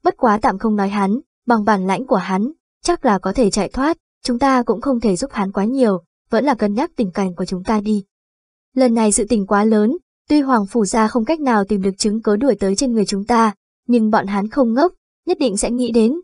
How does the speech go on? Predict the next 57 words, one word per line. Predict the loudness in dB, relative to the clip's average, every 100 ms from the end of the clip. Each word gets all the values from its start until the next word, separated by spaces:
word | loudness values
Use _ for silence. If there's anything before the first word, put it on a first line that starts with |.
| _ _ -4
nếu | 0 0
Nguyên | 0 0
Anh | 0 0
cảnh | 0 0 0
của | -2 -2
Hoàng | -2 -4
Phủ | -2 -2
gia | 0 0 0
dưới | 0
cơn | 0 -2
thịnh | -2 -2
nộ | -2 0
ra | -4
tay, | 0 2 2 -2 _ _ -2
chỉ | 0
sợ | 0 -2
không | -2 -2
phải | 0 0
bốn | -2 0
người | -2
chúng | -2 -2
ta | -2
có | -2 0
thể | 0 2
thừa | 0
nhận." | 0 0 -2 -8 _ _ 0
Vạn | 2 2
La | 2
lão | 2 0 0
quái | -2 -2
nghe | 0 0
vậy, | 2 0 0 _ _
lạnh | -2 0
giọng | -2 -2
cười | -2 -2
nói: | 0 0 0 -2 -6 _ _ _ _ _ _ _ _ _ _ _ _ -2
"Nguyên | 0
Anh | 2 0 2
cảnh | 0
há | 0 -2 0
có | 0
thể | 2 2
dễ | 2 0
dàng | 0 0
ra | 0 0
tay | 0 2
như | 0
vậy?" | 2 0 -2 _ _ _
Nguyên | -2 0
Anh | 0 0
cảnh | -2 -2
khẽ | -4
động, | 0 0 0 -6 _
thiên | 0 2 2
hạ | -2
sợ | -2 -4
hãi, | -4 -4 -6